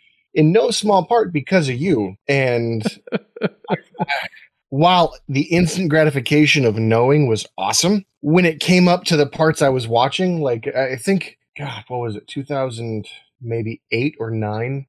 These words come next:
Speaker 1: is when I really got into anime. And you're like, "Dude, check this out. Read this." And I'm like, "This is great. When does this happen?" And you go, "Oh, in, like, four years." I went, "Ah, crap. Okay, I should probably <laughs> stop." And then I was watching,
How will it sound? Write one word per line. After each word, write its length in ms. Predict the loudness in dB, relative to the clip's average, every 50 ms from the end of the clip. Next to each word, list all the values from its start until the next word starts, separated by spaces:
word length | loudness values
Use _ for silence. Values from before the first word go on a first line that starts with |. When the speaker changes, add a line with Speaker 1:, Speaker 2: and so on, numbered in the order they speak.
| _
Speaker 1:
is 100 | -10 -8
when 120 | -6 -4 -4
I 40 |
really 320 | -4 -4 -4 -6 -6 -6 -4
got 260 | -2 -2 0 0 0
into 680 | -2 -2 -4 -6 -8 -6 -6 -4 -4 -4 -4 -6 -8 -8
anime. 260 | -6 -6 -4 -4 -4 -4
And 160 | -6 -6 -8 _ _ _ _ _ _ _ _ -8
you're 160 | -4 -2 -2
like, 220 | -2 -2 -4 -2
"Dude, 240 | 0 0 2 2 2
check 280 | 0 0 0 0 0 0
this 240 | 0 0 0 2 2
out. 240 | 2 2 2 0 -6 _ _ -2
Read 280 | 0 2 4 4 4
this." 460 | 4 4 4 4 2 0 -2 -8 -10 -14 _ _ -20 -20 -20 -20 _ _
And 100 | 0 2
I'm 60 | 2
like, 180 | 2 0 0 -2
"This 240 | -4 -2 -2 0 0
is 100 | 0 0
great. 340 | 0 2 2 2 2 2
When 120 | 0 -2 -2
does 120 | -2 -2
this 160 | -2 -2 0
happen?" 400 | 2 4 4 2 2 0 -4 -4
And 120 | -4 -4 -4
you 100 | -2 0
go, 320 | 2 2 2 2 0 0 0
"Oh, 260 | 2 4 4 4 2 2
in, 60 | 0
like, 180 | 0 0 0
four 260 | -2 2 4 4 6 6
years." 500 | 6 4 4 4 2 0 -2 -4 -8 _ _ _
I 40 | -8
went, 100 | -8 -4 -2
"Ah, 220 | 0 0 0 -2 -4
crap. 380 | -8 -6 -4 -2 -2 -2 -2 -4 _ _ _ 0
Okay, 280 | 0 2 2 2 2
I 60 | 2 2
should 180 | 0 -2 0
probably 360 | 2 2 2 2 0 -4 -6
<laughs> 120 | -6 -6 -6
stop." 240 | -4 -2 -2 -2 -4 _ _ _ _ _ _ _ _ -2
And 160 | 2 2 4
then 80 | 4 4
I 60 | 4
was 160 | 2 2 2
watching, 300 | 2 4 4 4 2 -2